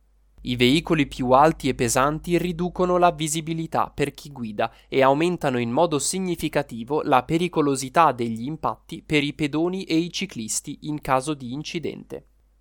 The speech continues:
Infine, il maggior peso delle vetture richiede più energia per muoversi e genera un consumo più rapido di freni e pneumatici, aumentando l'inquinamento da polveri sottili nelle aree urbane.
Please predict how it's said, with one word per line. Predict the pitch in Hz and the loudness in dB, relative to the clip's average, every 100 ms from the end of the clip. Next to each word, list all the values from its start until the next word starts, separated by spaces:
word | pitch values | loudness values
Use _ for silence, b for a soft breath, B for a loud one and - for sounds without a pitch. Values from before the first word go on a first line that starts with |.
| _ _ _ | _ _ _
Infine, | 131 127 127 123 113 151 - | -4 -4 -4 -2 0 -2 -2
il | 135 | -2
maggior | 139 135 123 175 175 | 2 0 2 2 4
peso | 165 156 139 | 2 4 2
delle | 123 117 113 | 0 0 0
vetture | 120 - 165 180 190 185 | -2 -4 -4 2 2 2
richiede | 175 190 196 170 143 139 | -4 -2 2 4 2 -2
più | - 196 | -6 0
energia | 196 180 170 135 131 156 | 2 4 2 0 -2 -2
per | 156 160 | 0 -2
muoversi | 156 139 113 113 135 - 131 | -2 -4 -2 -2 -4 -4 -4
e | - 135 | -2 -2
genera | 123 170 160 147 135 | 2 2 4 4 2
un | 131 | 0
consumo | 131 135 127 - 185 156 | -4 -4 -4 -4 -2 -2
più | 123 180 | -2 -4
rapido | 180 147 127 156 160 170 | 2 2 2 -4 -2 -4
di | 135 117 | -6 -10
freni | - 156 165 180 | -4 -4 -2 -4
e | - 143 | -4 -6
pneumatici, | - 160 156 104 - 113 - - _ _ | -4 -4 -4 -6 -12 -18 -18 -18 _ _
aumentando | 117 120 120 120 139 139 123 | 2 4 2 4 4 4 0
l'inquinamento | 120 143 143 143 147 151 147 151 165 | 0 -2 -4 -4 -2 -2 -6 -6 -2
da | 135 117 | 0 -2
polveri | - 175 151 135 131 | 0 -2 0 -4 -4
sottili | - 156 - 107 107 143 | -8 -10 -14 -12 -10 -10
nelle | 143 135 131 127 | -4 -2 2 2
aree | 120 147 156 | 2 2 -2
urbane. | 165 170 139 110 - - | -2 -4 -4 -6 -6 -16